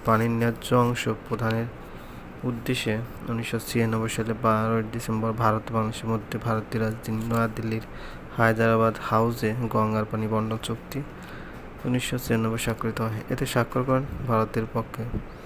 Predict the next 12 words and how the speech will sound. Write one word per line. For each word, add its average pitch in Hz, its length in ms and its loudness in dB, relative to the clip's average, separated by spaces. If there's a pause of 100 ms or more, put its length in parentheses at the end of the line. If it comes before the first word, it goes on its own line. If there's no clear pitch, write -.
(720)
তদানীন্তন 117 880 4 (460)
প্রধানমন্ত্রী 110 540 2 (140)
এইচ 113 240 2
ডি 113 80 2
দেবগৌড়া 117 640 2
এবং 110 180 4 (100)
বাংলাদেশের 110 360 0
পক্ষে - 260 -6
তৎকালীন 110 460 -2
প্রধানমন্ত্রী 113 360 0
শেখ 113 160 0
হাসিনা। 113 240 -6